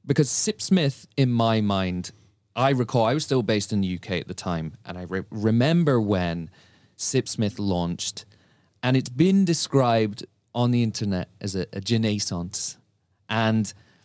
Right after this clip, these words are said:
we actually spoke recently with Dale DeGroff about the relative merits or, or, or the relative kind of work done by Bombay first and then Hendrix. But I think notably in those tales,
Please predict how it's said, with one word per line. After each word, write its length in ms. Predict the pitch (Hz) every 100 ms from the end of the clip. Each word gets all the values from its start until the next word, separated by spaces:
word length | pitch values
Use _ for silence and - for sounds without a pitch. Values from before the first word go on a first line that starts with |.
| _ _ -
we 180 | 135
actually 220 | 160 170 147
spoke 300 | - 180 135
recently 320 | 190 - 127
with 160 | 113 98
Dale 220 | 120 120
DeGroff 400 | 110 113 123 117
about 340 | 107 113 113
the 80 | 113
relative 760 | 104 113 123 127 127 120 107 98
merits 500 | 107 104 104 - 113
or, 120 | 104
or, 220 | 117 113
or 60 | 120
the 120 | 113
relative 640 | 123 131 123 - 120 98
kind 220 | - 117
of 120 | 110 98
work 400 | 120 131 - -
done 300 | 110 104 101
by 400 | 98 92 87 85 - _ _ _
Bombay 480 | 113 110 110 101 104
first 580 | - 95 85 - - - _ _ _
and 120 | 107 107
then 160 | 101
Hendrix. 720 | 98 151 185 110 92 - - - _ _ _ _
But 80 | -
I 80 | 160
think 220 | 180 139
notably 640 | 135 151 180 165 131 123
in 100 | 107
those 300 | 113 123 -
tales, 600 | - 98 92 90 95 -